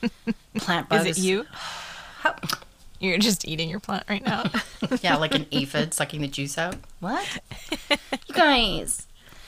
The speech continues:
Speaker 2: why are plant things so gross? Like, my junipers are covered in orange slime.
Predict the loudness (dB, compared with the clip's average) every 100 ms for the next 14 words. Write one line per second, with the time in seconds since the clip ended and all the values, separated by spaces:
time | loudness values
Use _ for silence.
0 | -14 2 6 8 8 4 2 2 2 0
1 | 0 0 0 0 4 4 4 0 0 -2
2 | 0 2 2 -2 -14 -16 -20 -20 -20 -20
3 | -20 _ 0 2 2 2 4 2 2 0
4 | 0 0 -2 -6 -6 -2 2 2 4 2
5 | 2 -2 -4 -6 -6 0 2 2 0 0
6 | 2 4 4 4 2 0 0 -2